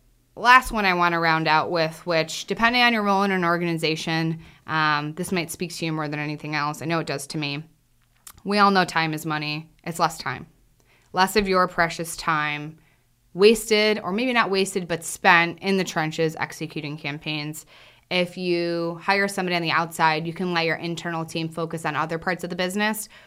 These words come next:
or remain focused on marketing, but focus on the right things.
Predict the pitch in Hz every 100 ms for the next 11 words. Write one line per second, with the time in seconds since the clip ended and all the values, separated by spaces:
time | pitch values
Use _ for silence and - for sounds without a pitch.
0 | _ - 277 277 254 247 233 220 233 208
1 | 185 175 190 175 165 160 160 170 160 -
2 | - _ _ _ - 220 202 214 196 170
3 | 151 147 - 143 87 90 -